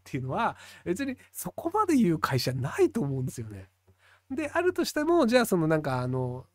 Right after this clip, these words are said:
妻の会社の方が、で、副業をやってるので、源泉徴収票がちょっと出せないんですよね、みたいな、なんか適当な言い訳をするといいんじゃないかなと思います。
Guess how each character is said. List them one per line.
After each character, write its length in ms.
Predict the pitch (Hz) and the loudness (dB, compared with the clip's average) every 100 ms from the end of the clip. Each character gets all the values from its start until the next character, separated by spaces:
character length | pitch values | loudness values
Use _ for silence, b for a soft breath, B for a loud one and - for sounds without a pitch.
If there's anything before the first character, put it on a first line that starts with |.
| _ - | _ -10
妻 300 | 359 370 294 | -4 -2 -2
の 140 | 147 | -4
会 260 | - 143 143 | -2 -2 -2
社 220 | - 139 | -2 -2
の 100 | 139 | -2
方 340 | - 139 131 | -2 0 0
が、 260 | 127 190 156 | 2 0 0
で、 120 | 147 139 | -4 -6
副 240 | - 185 | -4 -2
業 160 | 190 175 | 0 0
を 80 | |
や 100 | 170 | -2
っ 40 | 160 | -6
て 140 | 180 | -8
る 60 | 160 | -6
の 100 | 156 | -6
で、 240 | 320 277 | -4 -4
源 200 | 151 170 | -4 -4
泉 240 | 160 175 156 | -4 -4 -2
徴 180 | 170 | -4
収 240 | 160 180 160 | -2 -2 0
票 160 | 165 | 2
が 100 | 160 | 2
ち 100 | 147 | 0
ょ 20 | 180 | -2
っ 40 | |
と 120 | 147 | -2
出 100 | 127 | -2
せ 100 | 131 | 0
な 80 | 143 | 0
い 60 | 127 | 0
ん 20 | |
で 60 | |
す 100 | 117 | -2
よ 60 | 131 | -2
ね、 100 | 135 | -2
み 120 | 120 | -4
た 100 | 120 | -8
い 40 | 151 | -8
な、 260 | 247 180 B B B | -6 -6 B B B
な 80 | 262 | -6
ん 20 | |
か 80 | 214 | -4
適 180 | 175 - | -6 -2
当 140 | 226 | 0
な 80 | 226 | 2
言 60 | 226 | 2
い 40 | |
訳 180 | 220 220 | 0 0
を 40 | |
す 100 | - | 0
る 80 | 220 | -2
と 80 | 220 | 0
い 40 | |
い 20 | |
ん 20 | 208 | 0
じ 80 | |
ゃ 40 | 135 | 0
な 60 | |
い 40 | 123 | -2
か 80 | 127 | -2
な 160 | 135 | -2
と 80 | 127 | -4
思 100 | 110 | -12
い 20 | |
ま 80 | 95 | -18
す。 140 | - | -20